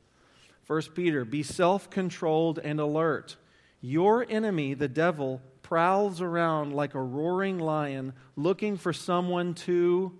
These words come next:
devour, consume." You could put the word eat there, if that helps you understand the verse.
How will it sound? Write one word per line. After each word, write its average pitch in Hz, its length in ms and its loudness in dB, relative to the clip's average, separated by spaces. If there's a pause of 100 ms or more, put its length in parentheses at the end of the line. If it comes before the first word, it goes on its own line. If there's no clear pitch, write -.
(1200)
devour, 143 880 2 (420)
consume." 156 1040 -2 (420)
You 156 140 -2
could 156 180 -2
put 170 180 -4
the 156 80 -2
word 156 320 2 (140)
eat 156 360 -4 (140)
there, 127 420 -6 (600)
if 127 140 -12
that 127 180 -4
helps 135 320 -6
you 147 100 -4
understand 131 800 -8
the 127 60 -8
verse. 127 540 -6